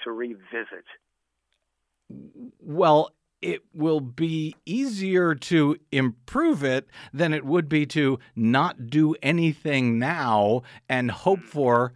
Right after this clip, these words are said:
Speaker 2: maybe something better in, in the future. John, I gotta go, but y-, you said that it was,
Speaker 1: Yeah.
Speaker 2: what did you call it? Uh, a c-, commercial
Speaker 1: Build Back Lesser.
Speaker 2: Build Back Lesser, which is kinda clever. Uh, congratulations there. But you also said
Speaker 1: Oh,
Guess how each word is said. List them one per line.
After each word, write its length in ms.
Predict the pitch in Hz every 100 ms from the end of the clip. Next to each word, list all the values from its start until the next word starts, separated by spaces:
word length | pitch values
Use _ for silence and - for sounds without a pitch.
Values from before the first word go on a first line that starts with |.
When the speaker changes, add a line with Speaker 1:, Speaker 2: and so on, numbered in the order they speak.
| _
Speaker 2:
maybe 600 | 113 123 165 151 123 123
something 480 | 123 135 120 120 113
better 300 | 131 127 110
in, 100 | 117
in 240 | 127 123 113
the 60 |
future. 300 | 117 127 113 - - 135
John, 280 | 190 202
I 120 | 202 233
gotta 180 | 320
go, 260 | 269 220 208
but 220 | 139 165
y-, 60 | 170
you 260 | 165 170 180
said 240 | - 254
that 120 | 233 190
it 40 |
was, 360 | 175 165 131 117
Speaker 1:
Yeah. 200 | 117 110 -
Speaker 2:
what 120 | 175
did 120 | 220
you 80 | 240
call 300 | - 226 233
it? 200 | 240 -
Uh, 640 | 151 151 147 139 131 135 131
a 200 | 135 131 -
c-, 120 | 147 131 _
commercial 560 | - 143 160 208 190 170
Speaker 1:
Build 140 | 180
Back 100 | 170
Lesser. 580 | 160 156 143 127 110 107
Speaker 2:
Build 220 | 117 226
Back 160 | 233 214 165
Lesser, 520 | 165 170 143 151 170
which 240 | 185 -
is 200 | 220 - _
kinda 220 | - 262 254
clever. 340 | 156 113 147 _ _ -
Uh, 160 | - 160
congratulations 720 | 151 139 147 170 143 98 113 95
there. 180 | 78 - - -
But 280 | 151 165 -
you 200 | 151 208
also 240 | 226 220
said 340 | 175 175 165
Speaker 1:
Oh, 40 | 135